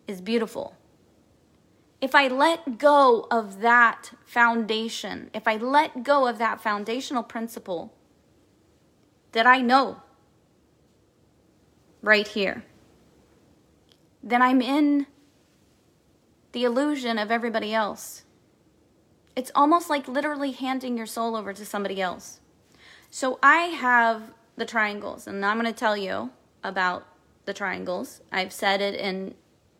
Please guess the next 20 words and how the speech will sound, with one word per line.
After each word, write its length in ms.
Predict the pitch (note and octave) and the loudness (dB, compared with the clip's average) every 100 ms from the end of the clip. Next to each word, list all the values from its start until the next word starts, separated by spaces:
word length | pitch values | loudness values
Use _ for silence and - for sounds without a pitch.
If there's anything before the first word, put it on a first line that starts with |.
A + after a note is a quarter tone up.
| - | -4
somewhere 480 | - D4 A3+ G3 | 4 6 6 4
before, 540 | F#3 G3 G3 F#3 F#3+ G#3+ - | 2 -2 -2 -2 -2 -8 -4
but 140 | A3 | 2
I'm 100 | A3+ | 4
gonna 160 | A#3 A#3 | 4 0
say 280 | A3+ D4 E4 | 0 2 4
it 80 | D4+ | 2
again 440 | A#3 G3+ G3 A#3 - C4 - B3 | 2 0 0 -4 -6 -10 -8 -14
<laughs> 440 | _ - - - - | _ -20 -18 -16 -4
because 240 | C4 D4 | 2 2
we're 120 | C#4+ | 4
gonna 180 | D4+ D4 | 4 2
talk 380 | D4 C#4+ E4 E4+ | 2 2 2 2
about 680 | B3+ A#3 G#3 G#3 G#3 - - - _ - | 2 6 6 6 0 -10 -20 -20 _ -6
the 180 | A#3 A#3+ | -2 -2
three 560 | - D4+ D#4+ D#4+ D#4+ - | -4 -2 0 0 -2 0
aspects 760 | A3 A3 - - G3 - - | 2 2 -2 -2 -2 -2 -10
that 180 | - G#3 | -6 4
I 180 | A#3 B3 | 4 4
see 640 | B3 - A3 F#3 F3 G3 | -2 -10 -8 -8 -8 -12